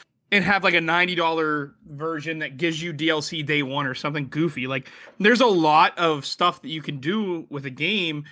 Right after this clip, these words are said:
if you just take your time and, and get it out and don't compete with another studio. It just doesn't make a whole lot of sense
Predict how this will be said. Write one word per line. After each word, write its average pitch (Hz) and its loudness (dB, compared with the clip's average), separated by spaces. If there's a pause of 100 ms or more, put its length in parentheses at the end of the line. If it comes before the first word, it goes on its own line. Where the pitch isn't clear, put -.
(180)
if 151 -6
you 180 -6
just 170 -2
take 160 0
your 147 -6
time 147 0
and, 127 -6
and 160 -4
get 156 2
it 147 0
out 147 2 (260)
and 165 -4
don't 214 0
compete 180 -6
with 143 -4
another 143 0 (120)
studio. 143 -2
It 127 -4
just - -12
doesn't 208 -2
make 185 -2
a 160 -4
whole 160 0
lot 143 0
of 127 -6
sense 151 -2